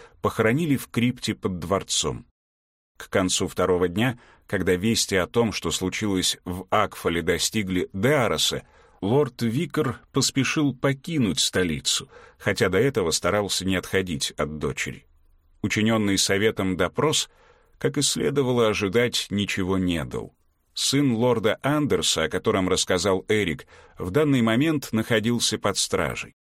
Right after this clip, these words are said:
В конце концов, Финн присоединился к остальным за ужином. После той ночи у замка лорда Тасфила они впервые вместе собрались за одним столом и вели себя,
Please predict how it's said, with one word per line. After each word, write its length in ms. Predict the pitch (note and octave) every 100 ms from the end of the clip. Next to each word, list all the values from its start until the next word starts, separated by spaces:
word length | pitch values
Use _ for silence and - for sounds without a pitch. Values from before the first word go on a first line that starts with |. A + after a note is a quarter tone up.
| _ _ _ _
В 120 | -
конце 280 | G2 F2+ F2+
концов, 480 | F#2 F2+ C3+ C3+ - - _ _
Финн 480 | - E3 D3+ B2+ -
присоединился 960 | B2+ B2+ - B2 A#2 B2 G#2 D2+ - D2
к 80 | -
остальным 600 | - F#2 F#2 A2 A2 -
за 280 | F#2 G2 G2
ужином. 520 | F2+ C#2+ C2 A#1+ G1+ _ _ _ _ -
После 340 | G2 - E2+
той 220 | - G2+
ночи 460 | F#2 A2 A#2 - -
у 120 | F2 E2+
замка 420 | F#2+ F#2+ E2+ E2+
лорда 380 | F#2 G2 E2 -
Тасфила 580 | C3 A#2+ - G2 D#2+ - - _ _ _
они 240 | G2 A#2
впервые 720 | G#2 - C3 C#3 D#3 F2+ B1+ -
вместе 600 | - F2 G#2+ C3 - F#2+
собрались 720 | E2+ D#2 D2+ D#2+ F#2 F#2+ -
за 220 | D#2+ D#2+ E2
одним 340 | D#2+ E2+ D2+
столом 540 | - F#2+ F2+ D#2+ A#1+ - _ _ _ -
и 120 | G#2
вели 340 | G2 G2 C#3+
себя, 440 | C#3+ D3+ C#3 D3